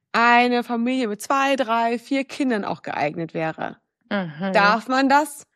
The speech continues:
Speaker 1: oder darf man das nicht?
Speaker 2: Nein.
Speaker 1: Was?
Speaker 2: <laughs> Nein. Nein, darf man nicht. Nein. Ich weiß,
Speaker 1: Bitte
Speaker 2: das wirst
Speaker 1: ausführen?
Speaker 2: d-, ja, ich weiß, das wirst du jetzt gar nicht, ähm,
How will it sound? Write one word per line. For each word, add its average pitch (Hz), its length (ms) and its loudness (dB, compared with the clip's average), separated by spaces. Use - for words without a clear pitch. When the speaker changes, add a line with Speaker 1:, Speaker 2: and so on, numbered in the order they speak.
Speaker 1:
oder 240 280 2
darf 208 360 0
man 208 200 -6
das 185 320 -8
nicht? - 420 -4
Speaker 2:
Nein. 170 400 -10
Speaker 1:
Was? 277 580 2
Speaker 2:
<laughs> - 0 -
Nein. 202 640 -2
Nein, 196 280 -6
darf 208 180 -4
man 185 160 -4
nicht. 170 240 -10
Nein. 202 440 -2
Ich 185 140 -6
weiß, 190 140 2
Speaker 1:
Bitte 254 80 2
Speaker 2:
das 214 100 4
wirst 277 100 0
Speaker 1:
ausführen? 339 300 -4
Speaker 2:
d-, 196 320 -4
ja, 196 300 0
ich 196 140 -4
weiß, 185 180 0
das 214 100 -12
wirst 208 220 -6
du 202 40 -2
jetzt - 220 -8
gar 190 200 -2
nicht, 233 360 -2
ähm, 202 680 -2